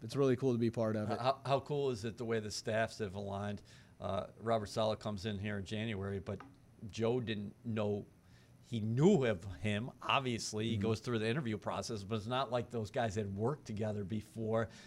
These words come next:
Speaker 2: He brings in his coaching staff, and then, uh, from your side, from the football side, as far as the scouts are concerned, it seems like the alignment is just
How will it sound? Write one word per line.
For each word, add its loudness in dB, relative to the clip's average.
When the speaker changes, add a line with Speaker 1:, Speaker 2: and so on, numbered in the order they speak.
Speaker 2:
He 0
brings 0
in 0
his -2
coaching -2
staff, -2
and 0
then, 2
uh, 4
from -2
your 2
side, 0
from -6
the -2
football -2
side, 0
as -6
far -2
as -4
the -10
scouts 0
are -4
concerned, -2
it -4
seems -2
like 2
the 2
alignment 0
is -2
just -4